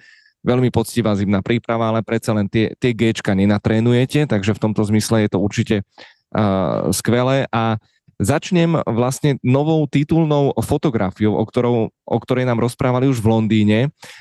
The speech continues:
že aj v rámci tých predstavovačiek a, a že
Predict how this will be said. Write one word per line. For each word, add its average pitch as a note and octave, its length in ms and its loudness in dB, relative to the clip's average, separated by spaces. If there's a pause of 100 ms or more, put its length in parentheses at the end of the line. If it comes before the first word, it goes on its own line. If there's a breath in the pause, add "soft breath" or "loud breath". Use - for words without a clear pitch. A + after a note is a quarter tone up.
(100)
že G#2+ 400 0
aj A2+ 180 0
v G2+ 60 0
rámci A2+ 320 -2
tých G2 160 -2
predstavovačiek A2+ 1040 0
a, G2 320 0
a G2 120 -4 (120)
že G#2 240 0